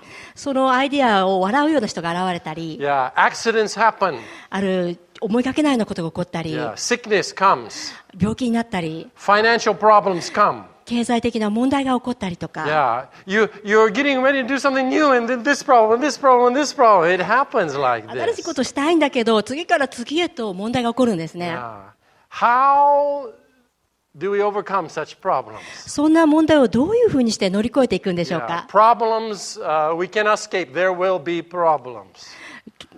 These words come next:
Speaker 1: 問題というのは起こるんです。それをどう扱ったらいいんでしょう？
Speaker 2: Yeah, um,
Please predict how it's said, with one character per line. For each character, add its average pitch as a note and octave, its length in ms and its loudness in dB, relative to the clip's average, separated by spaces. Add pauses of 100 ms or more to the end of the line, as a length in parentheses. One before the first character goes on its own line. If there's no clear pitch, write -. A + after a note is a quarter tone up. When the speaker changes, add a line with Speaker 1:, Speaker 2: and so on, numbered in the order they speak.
Speaker 1:
問 C#4+ 260 4
題 F#4 180 2
と C#4+ 80 2
い A#3+ 40 4
う G#3 40 0
の F#3 60 -2
は E3 100 -4 (140)
起 A3 100 -2
こ D4+ 180 0
る C4+ 120 2
ん G3 40 -6
で E3 120 -12
す。 - 140 -20 (120)
そ B3 160 -10
れ B3+ 100 -4
を A3 60 -6
ど C#4+ 180 -2
う - 20 0 (160)
扱 G3 280 -10
っ - 20 -8
た G3 140 -8
ら F#3 40 -4
い F#3 40 -2
い - 20 -2
ん - 20 -6
で E3+ 80 -6
し F3 120 -8
ょ E3 180 -8
う？ B2 40 -16
Speaker 2:
Yeah, G#2+ 220 -14 (260)
um, A2+ 360 -10